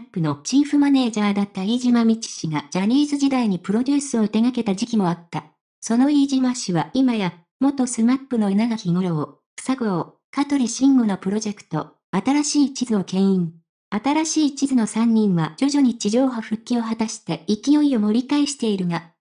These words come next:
渡米入り後の北山が滝沢氏と飯島氏の間に入ってかなり強力な反ジャニーズ連合が結成されるのでは、と見られている。もし、連合が結成された場合、まずは、新しい地図のエービーエムエーの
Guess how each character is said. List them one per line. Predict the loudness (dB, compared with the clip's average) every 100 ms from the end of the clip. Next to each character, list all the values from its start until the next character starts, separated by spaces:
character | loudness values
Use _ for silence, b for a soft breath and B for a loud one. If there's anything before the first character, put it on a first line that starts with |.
| -4
渡 | 0
米 | 2
入 | 4
り | 4
後 | 4
の | 2
北 | -2 -4
山 | 0 2 2
が | -2
滝 | -4 -10
沢 | -8 -6 -6
氏 | -8
と | -6 -6 -2
飯 | 0 2
島 | 2 2
氏 | 0
の | 0 2
間 | 2 2
に | 0
入 | 0 0 -2
っ |
て | -2 -6
か | -2
な | -2
り | 0 -2 -2
強 | 0 2
力 | 0 0 0
な | -2 -2
反 | 0 2 4
ジ | 2
ャ |
ニ | 2 2
ー |
ズ | 2 2
連 | 4 4
合 | 2
が | -2 -4
結 | -6 -6
成 | -2 0
さ | 0 -2
れ | 0
る | 0
の | 0
で | -2
は、 | -4 -6 _ -4
と | 2
見 | 2
ら | 2
れ | 0
て | -2 -2
い | -2
る。 | -4 -6 _ _ _
も | -2 0
し、 | -2 -2 -4 _ -2
連 | 2 4 6
合 | 4
が | 4 2
結 | -2 -6
成 | -2 0 0
さ | -2
れ | -2
た | -2
場 | -2 0
合、 | -2 -4 _ _
ま | -2 0
ず | 0
は、 | -4 -8 _ _
新 | -6 -2 -2 0
し | 0 0
い |
地 | 0 0
図 |
の | 0 2
エ |
ー | 2 2
ビ | 2 4 4
ー | 2
エ |
ム | 2
エ |
ー | 0 -2
の | -2 -2